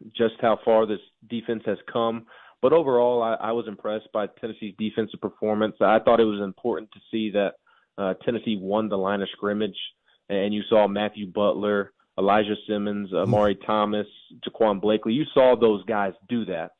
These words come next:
Speaker 1: And against teams like Bowling Green, you, you should dominate. You have to dominate, or, or else it's a big red flag. So, uh, to me, that was the most important aspect of,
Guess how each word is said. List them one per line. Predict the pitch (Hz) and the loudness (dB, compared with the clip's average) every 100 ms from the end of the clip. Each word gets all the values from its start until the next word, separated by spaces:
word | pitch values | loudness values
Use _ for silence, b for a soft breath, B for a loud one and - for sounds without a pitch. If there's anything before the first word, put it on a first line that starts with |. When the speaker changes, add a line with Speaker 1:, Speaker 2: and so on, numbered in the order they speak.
| 107 | -8
Speaker 1:
And | 104 101 | -4 -4
against | 92 107 139 139 | -6 -2 -4 -2
teams | 131 117 | -6 0
like | 98 90 | -2 2
Bowling | 123 127 | 0 2
Green, | 123 127 127 123 _ _ _ _ - | 0 0 0 -6 _ _ _ _ -8
you, | 139 156 | -6 -4
you | 147 147 - - | -4 -6 -6 2
should | 156 135 | 4 6
dominate. | 107 101 95 92 | 4 2 2 0
You | 90 135 - | -2 -4 -2
have | 151 131 - | 0 0 -2
to | |
dominate, | 95 101 95 92 87 | -2 0 0 -2 0
or, | 110 | 2
or | 110 98 113 | 4 6 4
else | 110 | 4
it's | 113 110 | 0 -6
a | |
big | 92 113 113 | -4 -2 -4
red | 104 104 101 _ | -2 -2 -2 _
flag. | 101 92 85 - | -2 0 -2 0
So, | 98 - b b | 0 0 b b
uh, | 113 107 | -2 -2
to | - | 0
me, | 156 | 2
that | 139 | 6
was | 127 117 | 6 4
the | |
most | 117 113 98 | -2 -2 -4
important | 107 110 101 | -6 -4 -4
aspect | 101 - 98 - | -6 -4 -6 -4
of, | 98 | -8